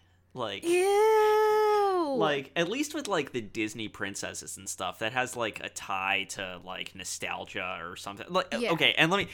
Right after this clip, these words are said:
Speaker 1: sorry, disclaimer here up front. I'm not going to DeviantArt for Disney princess shit. Um,
Speaker 2: <laughs>
Speaker 1: but Ted, that would just be so sad.
Speaker 2: It would
Speaker 1: That
Speaker 2: be
Speaker 1: would be
Speaker 2: really
Speaker 1: so
Speaker 2: sad.
Speaker 1: sad.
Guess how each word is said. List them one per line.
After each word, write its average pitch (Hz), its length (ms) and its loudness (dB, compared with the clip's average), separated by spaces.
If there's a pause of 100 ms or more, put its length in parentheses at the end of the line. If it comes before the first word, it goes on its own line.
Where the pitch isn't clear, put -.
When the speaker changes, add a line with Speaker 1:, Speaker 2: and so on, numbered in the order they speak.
Speaker 1:
sorry, 120 280 8
disclaimer 160 560 2
here 117 240 2
up 101 120 0
front. 98 260 -4 (220)
I'm 170 120 6
not 160 200 6
going 123 200 0
to 107 40 -2
DeviantArt 107 600 -4
for - 160 -8
Disney 92 320 -12
princess - 400 -12
shit. - 280 -12 (480)
Um, 104 440 0 (220)
Speaker 2:
<laughs> 508 220 -4
Speaker 1:
but - 300 -2
Ted, 247 480 -4
that - 160 -8
would 233 120 -10
just - 200 -10
be 208 120 -14
so 196 240 -6
sad. 160 1000 -6
Speaker 2:
It 277 200 -8
would 320 160 -6
Speaker 1:
That 247 60 -10
Speaker 2:
be 269 100 -4
Speaker 1:
would 226 40 -6
be 220 80 -6
Speaker 2:
really 202 120 -4
Speaker 1:
so 208 100 -10
Speaker 2:
sad. 185 340 -8
Speaker 1:
sad. - 0 -